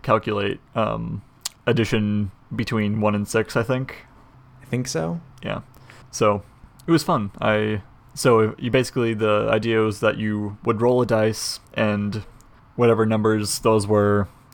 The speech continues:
Speaker 1: you would knock down those dominoes, and it would
Speaker 2: Mm-hmm.
Speaker 1: get, and via logic gates,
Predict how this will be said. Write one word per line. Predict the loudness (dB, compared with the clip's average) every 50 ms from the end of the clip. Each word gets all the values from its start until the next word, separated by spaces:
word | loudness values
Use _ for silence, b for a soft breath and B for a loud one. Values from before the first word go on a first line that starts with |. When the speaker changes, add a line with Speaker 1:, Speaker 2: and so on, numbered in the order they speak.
| -8 -4
Speaker 1:
you | 0 0 2
would | 4 2 2 2 -2 -4 0
knock | 0 0 0 0 0
down | 0 2 2 2 2 0 -2 -4 -6 -8 -10
those | -6 0 2 2 4 2 2 0
dominoes, | 0 0 2 2 2 2 2 0 0 -2 -4 -8 -10 -14 -20 B B B B B
and | 0 2
it |
would | 2 4 4 4
Speaker 2:
Mm-hmm. | 2 0 0
Speaker 1:
get, | -4 -12 _ _ -4 -2
and | 0 0 0 0 -2 -4 -8 -14 -20 -20 -20 -20 -20 -20 -20 _ _ _ _ _ _ -8
via | -4 0 2 4 4 4 4 4 4 2 0 -2 -6 -4
logic | 2 2 2 2 2 -2 -6
gates, | -4 -2 -2 -2 -4 -8 -12 -14 -14 -14 -14 -16